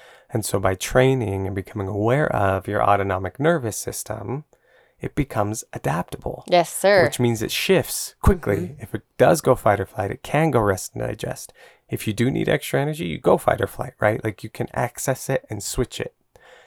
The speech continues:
Speaker 1: The problem is, is when it accesses that fight or flight and then it just stays there, right?
Speaker 2: Mm.
Speaker 1: It's not
Speaker 2: Yes.
Speaker 1: adaptable. It just hovers right in that area.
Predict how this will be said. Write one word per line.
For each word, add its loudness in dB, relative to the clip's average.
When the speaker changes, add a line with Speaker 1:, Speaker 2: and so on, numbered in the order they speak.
Speaker 1:
The -14
problem 6
is, 2
is -6
when 0
it 2
accesses 0
that -2
fight 2
or -4
flight -4
and -20
then -4
it -6
just -12
stays -6
there, -12
right? 0
Speaker 2:
Mm. -18
Speaker 1:
It's -8
not 4
Speaker 2:
Yes. 2
Speaker 1:
adaptable. -6
It -12
just -12
hovers 2
right 4
in -10
that -2
area. 4